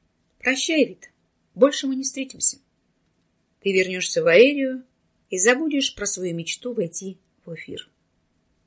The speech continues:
Голос исчез. Но вид еще долго прислушивался к себе, пытаясь уловить его присутствие. Предстоящая казнь, которая всего несколько минут назад казалась ему увлекательным приключением,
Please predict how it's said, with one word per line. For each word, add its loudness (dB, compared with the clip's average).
Голос -2
исчез. -10
Но -6
вид 0
еще -4
долго -2
прислушивался -6
к -16
себе, -6
пытаясь 0
уловить 0
его -8
присутствие. -8
Предстоящая 0
казнь, 0
которая 4
всего -4
несколько -4
минут -4
назад -4
казалась -4
ему -8
увлекательным -2
приключением, -8